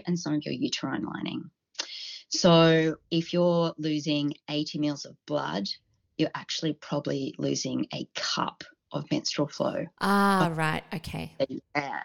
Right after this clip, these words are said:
Speaker 1: so does that, does that, 'cause I remember reading that and going, "Hey, I don't heavy peri-, have heavy periods, but I'm not losing forty mils."
Speaker 2: Yeah, right.
Speaker 1: Um,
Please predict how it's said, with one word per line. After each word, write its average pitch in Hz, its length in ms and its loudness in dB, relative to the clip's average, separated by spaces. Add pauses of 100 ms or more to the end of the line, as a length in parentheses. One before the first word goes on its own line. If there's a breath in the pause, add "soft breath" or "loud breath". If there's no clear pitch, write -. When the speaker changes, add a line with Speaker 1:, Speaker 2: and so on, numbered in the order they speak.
Speaker 1:
so - 260 2
does 185 160 2
that, 247 280 6 (140)
does 190 160 -10
that, 185 220 -2
'cause - 120 -12
I 226 80 0
remember 240 260 -2
reading 165 220 -2
that 151 140 -4
and 156 100 -8
going, 143 280 -8 (300)
"Hey, 202 260 -6
I 165 120 -4
don't 185 160 -10
heavy 143 220 -14
peri-, 139 360 -12 (200)
have 139 180 -8
heavy 135 240 -10
periods, 131 500 -8
but 123 320 -2 (600)
I'm 156 160 6
not 127 200 -6
losing 131 460 -8
forty - 360 -6
mils." - 640 -12 (1080)
Speaker 2:
Yeah, 165 600 -4
right. 165 540 -6 (960 loud breath)
Speaker 1:
Um, 196 220 6